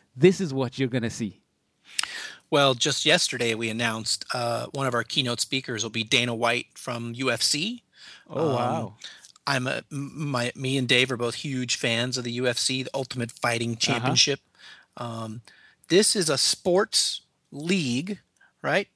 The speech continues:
Speaker 2: Not nearly as big as the N B A or the N F L or
Speaker 1: Uh-huh.
Speaker 2: Major League Baseball that has, uh,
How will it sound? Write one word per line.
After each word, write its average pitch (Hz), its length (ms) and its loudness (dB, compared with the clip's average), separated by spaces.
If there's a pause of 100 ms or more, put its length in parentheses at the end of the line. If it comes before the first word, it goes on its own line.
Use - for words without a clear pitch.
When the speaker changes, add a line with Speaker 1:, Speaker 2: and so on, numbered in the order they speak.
(140)
Speaker 2:
Not 185 300 2
nearly 202 680 0
as 123 140 0
big 139 340 0
as 110 300 0
the 110 140 -6
N 135 140 -2
B 127 220 0
A 120 360 2
or 104 160 -8
the 104 160 -10
N 135 120 -2
F 127 180 -2
L 117 340 0
or 113 100 -6
Speaker 1:
Uh-huh. 117 60 -8
Speaker 2:
Major 123 280 -2
League 117 160 -2
Baseball 113 500 -2 (600)
that 143 120 2
has, 135 640 2 (340)
uh, - 40 -8